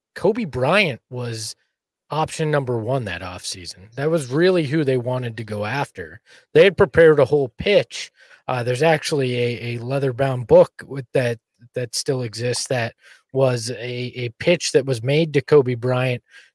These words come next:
to come to Phoenix. That was what fans wanted. They thought that was how they were gonna turn things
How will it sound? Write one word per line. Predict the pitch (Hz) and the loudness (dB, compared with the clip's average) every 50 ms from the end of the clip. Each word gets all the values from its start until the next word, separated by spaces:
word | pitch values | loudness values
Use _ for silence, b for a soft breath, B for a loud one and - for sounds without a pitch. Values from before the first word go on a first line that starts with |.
| b | b
to | - 139 | 0 0
come | - - - 151 151 170 170 160 143 123 117 _ _ _ _ _ _ - | 0 2 2 4 4 4 4 2 0 -4 -6 _ _ _ _ _ _ 2
to | - 170 120 - _ | 2 2 2 0 _
Phoenix. | - 156 175 208 214 131 107 - - - | -2 0 0 2 2 0 -2 -4 -6 -6
That | 127 139 160 202 - | -2 0 0 2 4
was | 214 208 160 147 | 4 2 4 6
what | 151 170 143 - | 6 4 4 4
fans | - - 160 147 139 135 127 113 | 0 -4 -2 -2 0 -2 -4 -4
wanted. | 113 110 120 135 160 196 196 156 123 113 | -6 -6 -2 2 2 2 2 2 -2 -4
They | 127 135 147 160 | -2 -2 -4 0
thought | - 196 175 151 143 - - 123 _ | 2 2 4 4 2 0 -6 -8 _
that | - 147 151 165 185 - 165 | -6 -4 -2 -2 -2 0 2
was | 160 151 123 - | 2 2 2 0
how | - - 143 151 160 | -4 -4 0 2 4
they | 147 147 | 4 4
were | 135 131 135 | 4 2 -2
gonna | 131 127 120 | -4 -6 -8
turn | - - - 156 143 139 131 | -6 -4 -2 -2 -2 -2 -4
things | 113 139 135 131 127 123 120 107 | -4 -4 -4 -4 -4 -6 -8 -12